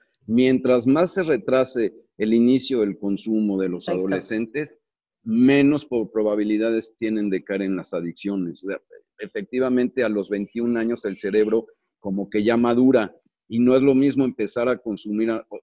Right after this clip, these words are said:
Speaker 1: es que ya sabemos que eso no va a suceder, ¿no? Pero lo ideal sería retrasar el consumo.
Speaker 2: Sí.
Speaker 1: retrasar el empiezo del consumo,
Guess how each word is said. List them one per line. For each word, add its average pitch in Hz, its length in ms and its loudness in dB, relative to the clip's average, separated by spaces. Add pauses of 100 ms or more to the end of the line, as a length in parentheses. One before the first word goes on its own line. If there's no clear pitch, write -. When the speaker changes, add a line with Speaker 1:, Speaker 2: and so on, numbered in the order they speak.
(260)
Speaker 1:
es 135 140 -6
que 156 140 -4
ya 160 100 2
sabemos 147 400 0
que 135 120 -4
eso 123 140 -6
no 120 140 0
va 123 80 0
a 107 40 -6
suceder, 120 520 -2
¿no? 110 220 -6 (160)
Pero 107 420 0
lo 120 540 6
ideal 123 400 4
sería 135 420 0
retrasar 117 800 -4
el 139 180 -4
consumo. 92 560 -12 (400)
Speaker 2:
Sí. 208 100 -6
Speaker 1:
retrasar 180 440 -4
el 143 140 -2
empiezo 117 640 -6
del 92 140 -8
consumo, 87 500 -14